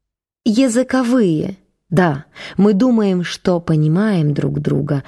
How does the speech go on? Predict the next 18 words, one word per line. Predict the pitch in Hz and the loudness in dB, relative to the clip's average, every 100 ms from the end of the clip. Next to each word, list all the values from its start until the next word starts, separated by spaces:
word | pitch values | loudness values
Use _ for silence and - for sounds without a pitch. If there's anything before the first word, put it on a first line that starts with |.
| - - - | -16 -12 -2
но | 170 | -2
по | 170 151 | 0 -4
правде | - 147 143 143 160 185 262 _ _ _ _ | -2 -2 0 -2 -2 -4 -6 _ _ _ _
всё | - - 156 | -18 -4 -2
время | 147 156 196 233 247 | 0 0 0 -2 -6
теряемся | - 196 165 160 156 156 - 165 - | -2 0 0 0 -2 -4 -6 -8 -6
за | 165 156 180 196 _ | -4 -2 -2 -6 _
стволами». | - - - - 170 214 233 254 156 147 143 _ _ _ _ _ _ _ _ _ _ _ | -16 -14 -16 -6 0 2 2 2 0 -2 -4 _ _ _ _ _ _ _ _ _ _ _
«За | - 156 165 | -4 0 0
какими | 160 165 165 147 | -2 -2 2 2
ещё | 147 - 147 | 0 -2 -4
стволами?» | 135 - _ 147 165 175 156 143 143 - - _ | -4 -10 _ 0 2 2 2 0 -2 -4 -20 _
напрягся | 175 170 175 151 - - 143 | 0 2 0 -2 -4 -6 -8
Хрящевский. | - 151 160 - 147 139 - - 143 _ _ _ _ _ _ _ _ _ _ | -4 -4 -2 -2 -4 -4 -10 -8 -8 _ _ _ _ _ _ _ _ _ _
«За | - 175 175 | -8 -2 -2
соснами, | 165 208 196 160 139 135 147 _ | 0 -2 0 0 0 -2 -6 _
Николай | - 160 160 156 170 143 | -2 0 0 0 -2 0
Павлович», | 156 131 135 165 - | -2 -2 -4 -6 -10